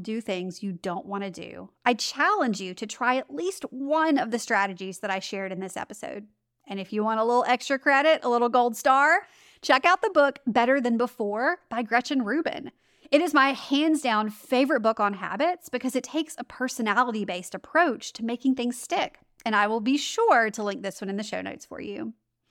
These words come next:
And if there's one thing that I want you to walk away with, it's this. Everyone struggles with discipline. You're not alone. Overcoming procrastination and finding your version of work-life balance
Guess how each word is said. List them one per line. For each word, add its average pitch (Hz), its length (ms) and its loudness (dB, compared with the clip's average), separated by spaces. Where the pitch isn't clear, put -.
And 277 100 4
if 311 100 0
there's 320 180 -2
one 330 240 2
thing 480 200 -4
that 359 100 -2
I 294 60 0
want 240 260 -2
you 254 60 -6
to 240 60 0
walk 208 280 -4
away 190 240 -2
with, 190 280 -6
it's - 200 -12
this. - 420 -12
Everyone 254 840 2
struggles 208 680 0
with 196 180 -4
discipline. - 600 -10
You're 220 200 -2
not 269 180 2
alone. 240 560 0
Overcoming 330 540 6
procrastination 226 880 -4
and 214 220 -6
finding 208 380 -2
your 190 340 -2
version 190 480 -4
of 196 200 -2
work-life 196 520 -2
balance 269 480 -4